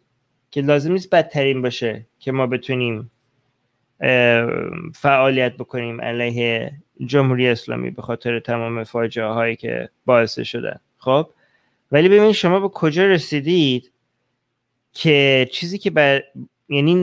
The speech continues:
نمی‌تونه یک چیزی به شدت بد باشه. اگه شما باید، دارین براش می‌جنگین، باید حتماً بدترین باشه.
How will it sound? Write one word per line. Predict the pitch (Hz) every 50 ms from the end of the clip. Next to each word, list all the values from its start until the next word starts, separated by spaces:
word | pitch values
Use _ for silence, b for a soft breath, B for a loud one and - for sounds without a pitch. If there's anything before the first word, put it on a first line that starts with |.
| 185 180 - -
نمی‌تونه | 180 180 202 208 196 175 - 156 151 143
یک | 143 143 147 147 143 -
چیزی | - 151 143 131 123 131 131 127 123 117 113 120 - _ _ _ _ _ _ _ _ _ _ _ _ _ _ _ _ _ _ _ _ _
به | - 147
شدت | 139 - 160 143 127 113 143 127 120 95
بد | - 123 113 101 -
باشه. | - 110 107 - - - - _ _ _ _ _ _ _ _ _ _ _ _ _ _ _ _ _ _ _ _ _ _ _ _
اگه | - 160 170 196
شما | 185 - 185 160 156 151
باید، | 143 147 143 143 139 - -
دارین | 135 143 139 143 139
براش | 139 135 139 135 135 - -
می‌جنگین، | 147 135 127 139 135 135 135 135 175 185 180
باید | 160 156 151 160 175 170
حتماً | 170 160 151 165 160 160
بدترین | 156 156 156 139 - _ _ _ - 143 143 156 165 160 143 127
باشه. | 110 101 - - - -